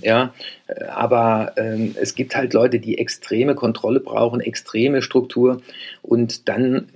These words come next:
ist das auch dann wieder, ähm, die Grenze des Ziels, wenn ich sage, „Gib dem Raum, was im Raum ist.“ Ich stelle mich darauf ein, aber,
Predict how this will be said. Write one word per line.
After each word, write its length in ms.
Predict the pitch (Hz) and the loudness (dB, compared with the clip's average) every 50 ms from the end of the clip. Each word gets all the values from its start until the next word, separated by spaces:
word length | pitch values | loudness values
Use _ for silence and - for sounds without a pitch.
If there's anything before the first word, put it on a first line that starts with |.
| _ - | _ -2
ist 320 | - 123 120 - - - | 0 0 0 0 0 0
das 220 | - 120 131 - | 0 0 0 0
auch 180 | - 117 127 - | 0 0 0 0
dann 240 | - 127 123 123 120 | 0 -2 -2 0 0
wieder, 420 | 117 117 117 113 113 107 104 - - | 0 2 2 2 2 2 0 -2 -4
ähm, 440 | 107 107 104 107 107 107 104 - - | -4 -4 -2 -4 -4 -6 -8 -8 -10
die 100 | - 87 | -8 -8
Grenze 440 | - - 98 104 113 143 143 - 156 | -6 -4 -2 0 0 2 2 2 2
des 220 | 113 120 120 120 | 2 2 0 0
Ziels, 380 | - - 123 123 123 123 120 - | -4 -2 2 2 2 2 2 0
wenn 120 | 107 101 | -2 -2
ich 120 | 104 104 - | -2 -2 -2
sage, 320 | - 98 98 107 101 101 | -2 -2 0 -2 -2 -2
„Gib 180 | 101 113 113 110 | -2 -2 0 0
dem 160 | - 107 107 | -2 -2 -2
Raum, 300 | 104 - 95 95 101 104 | -2 0 0 0 2 2
was 180 | 98 101 - 113 | 0 0 0 -2
im 80 | 107 | 0
Raum 260 | 98 101 120 131 127 | 2 2 2 4 2
ist.“ 200 | 117 - - - _ _ _ _ _ _ - - - _ _ - | 0 0 -2 -8 _ _ _ _ _ _ -20 -20 -20 _ _ -8
Ich 120 | - - | -6 0
stelle 160 | - 151 147 | 0 2 2
mich 140 | 147 131 - | 2 2 2
darauf 360 | - 113 110 110 110 - - | 2 2 2 0 -2 -2 -4
ein, 420 | - - 107 131 147 147 143 - - | -4 -2 0 0 0 -2 -2 -4 -2
aber, 480 | 113 113 127 131 135 131 127 123 123 | 0 0 2 2 2 2 0 -2 -4